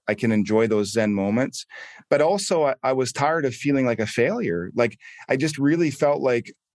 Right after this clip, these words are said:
I, I couldn't do anything on my own. Like, I really just needed help if I was gonna be successful. And so I had to let go of, like, whatever ego was associated with that and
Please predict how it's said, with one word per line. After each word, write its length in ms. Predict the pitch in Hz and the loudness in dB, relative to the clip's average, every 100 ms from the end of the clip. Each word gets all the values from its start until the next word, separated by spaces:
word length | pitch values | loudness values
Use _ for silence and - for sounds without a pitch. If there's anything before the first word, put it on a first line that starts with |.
| _ | _
I, 140 | 127 131 | -2 0
I 60 | 131 | -2
couldn't 340 | - 151 143 113 | 0 -2 0 2
do 180 | 127 | 2
anything 320 | 147 151 147 120 | 4 2 0 0
on 120 | 113 | 2
my 140 | 110 | 2
own. 180 | 120 127 | 2 0
Like, 100 | 107 | 2
I 40 | |
really 420 | 113 117 139 135 104 | 0 2 2 2 2
just 260 | 120 117 | 0 0
needed 240 | 120 117 107 | 2 2 2
help 180 | 120 107 | 0 0
if 100 | 110 | 0
I 80 | |
was 100 | 101 | 0
gonna 280 | 101 120 113 | 0 -2 0
be 120 | 98 | -2
successful. 800 | 98 92 - 117 135 151 - 101 | -4 -8 -2 0 0 -2 -2 0
And 140 | 104 104 | 0 2
so 80 | 127 | 2
I 60 | |
had 180 | 127 170 | 2 0
to 60 | 139 | 0
let 220 | 131 - | 0 0
go 260 | 123 156 | 2 2
of, 120 | 156 117 | 2 0
like, 160 | 113 | 0
whatever 300 | 117 131 131 - | 2 2 0 0
ego 220 | 127 120 | 0 2
was 140 | 110 | 0
associated 580 | 104 - 165 180 131 107 | 0 0 0 2 0 2
with 160 | 101 - | 0 2
that 280 | 104 104 | 0 2
and 200 | 101 95 | 0 -2